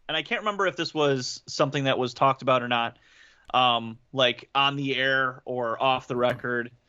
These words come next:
but obviously stuff was added to this issue because it's longer, and I think it was delayed, um,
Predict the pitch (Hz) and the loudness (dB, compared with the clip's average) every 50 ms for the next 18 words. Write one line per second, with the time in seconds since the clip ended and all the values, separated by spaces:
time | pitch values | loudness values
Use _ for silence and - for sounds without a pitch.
0 | _ _ _ _ _ _ _ _ 160 160 147 143 143 - - _ _ _ _ _ | _ _ _ _ _ _ _ _ 4 4 4 4 2 -2 -6 _ _ _ _ _
1 | _ _ _ _ _ _ _ _ _ - _ 151 160 180 208 190 170 202 185 185 | _ _ _ _ _ _ _ _ _ -4 _ 2 4 4 2 2 0 -4 -6 -6
2 | 180 - - 175 165 156 147 - - - 165 147 139 - 139 139 127 117 - _ | -6 -6 -4 -4 -4 -4 -4 -6 -4 -2 -2 -2 -2 -2 -4 -6 -6 -6 -6 _
3 | 113 120 131 135 131 127 113 110 - _ _ - - 131 120 117 117 - - 120 | 0 2 2 2 0 -2 -6 -8 -12 _ _ -12 -10 -10 -10 -10 -10 -8 -10 -10
4 | - - 117 110 107 104 104 _ _ _ 127 123 - 127 120 110 113 107 - - | -8 -10 -10 -8 -8 -10 -12 _ _ _ -12 -10 -8 -8 -6 -6 -8 -10 -10 -8
5 | 120 113 107 104 104 101 107 104 104 - _ - - - - _ _ _ - - | -6 -4 -2 -2 -2 -2 -2 -4 -4 -6 _ -18 -20 -20 -20 _ _ _ 0 2
6 | 127 127 123 123 120 120 120 117 - - 131 131 - 151 139 135 160 131 127 139 | 4 6 6 4 4 4 2 0 0 0 0 0 0 -2 0 0 0 2 2 2
7 | 131 113 127 131 123 117 131 139 143 135 127 120 120 127 131 - _ _ _ _ | 2 0 0 0 2 4 6 6 6 6 4 2 0 -4 -10 -14 _ _ _ _
8 | _ _ _ _ _ _ _ _ _ _ _ - 120 123 120 117 117 113 113 | _ _ _ _ _ _ _ _ _ _ _ -2 0 2 2 2 0 -4 -8